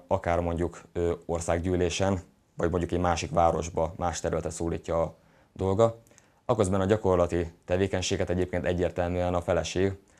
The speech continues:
a ház úrnője végzi. Milyen szerepe volt egyébként a nőknek ezekben az időkben? Azt lehet mondani, hogy valamifajta szociális háló már ezekben az időkben elkezdett terjedni.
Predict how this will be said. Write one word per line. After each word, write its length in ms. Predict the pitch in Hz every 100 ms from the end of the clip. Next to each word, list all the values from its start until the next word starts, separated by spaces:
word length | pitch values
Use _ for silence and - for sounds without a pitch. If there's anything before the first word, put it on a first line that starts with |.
| _
a 100 | -
ház 240 | 90 95 87
úrnője 460 | 87 85 80 82
végzi. 420 | 85 71 - - - _ _ - _ _ _ _ _ _ _ _ _ _ _ _
Milyen 180 | 131 127
szerepe 300 | - 101 95
volt 220 | 92 90
egyébként 380 | 85 87 - 87
a 40 |
nőknek 320 | 87 87 - 80
ezekben 280 | 78 -
az 80 | 76
időkben? 460 | 64 67 64 62 - _ _ _ _ _
Azt 160 | - 156
lehet 140 | 104
mondani, 280 | 101 104 101
hogy 80 | 95
valamifajta 500 | 127 110 85 87 82
szociális 580 | - 101 - 80 80 -
háló 480 | 85 82 82 85 -
már 140 | - 101
ezekben 260 | 92 82
az 100 | 80
időkben 320 | 80 76 78
elkezdett 440 | 80 78 73 73 -
terjedni. 480 | 78 71 60 50